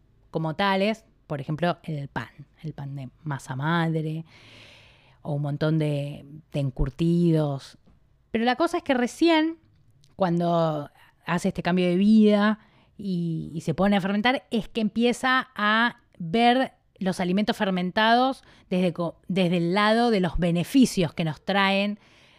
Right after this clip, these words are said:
todo este tipo de, de alimentos. En el noventa y nueve, en su primer taller, ahí se empieza a dar cuenta de este miedo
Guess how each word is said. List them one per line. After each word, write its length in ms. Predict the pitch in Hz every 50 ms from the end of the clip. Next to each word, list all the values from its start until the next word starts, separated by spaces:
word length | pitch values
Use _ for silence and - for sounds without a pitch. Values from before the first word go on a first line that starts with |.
| _ _ _ _ _ _ _ -
todo 200 | 185 175 175 180
este 200 | 165 - 175 151
tipo 360 | - 175 165 - 175 170 165
de, 480 | 160 156 151 147 147 147 143 139 143 147
de 120 | 151 160
alimentos. 840 | 156 156 151 151 147 139 127 117 127 147 - - - - - - - - - - -
En 120 | 214 226
el 160 | 233 240 247
noventa 340 | 254 254 254 254 247 233 262
y 60 | 262
nueve, 480 | 285 349 392 392 349 330 320 330 359 339 - _ _ _ -
en 140 | 214 202 185
su 100 | - 190
primer 360 | 180 190 220 240 277 294 311
taller, 580 | - 330 311 - - - 349 330 320 330 330 - _
ahí 240 | - 262 294 311 320
se 120 | 320 -
empieza 340 | 320 285 - 311 - - 339
a 120 | 320 311 285
dar 120 | 285 -
cuenta 520 | - 320 320 311 311 - - 330 320 311 - - - - - _
de 80 | - 240
este 260 | - - - 311 294
miedo 840 | 262 240 233 247 262 285 302 302 285 285 285 285 294 302 330 330 320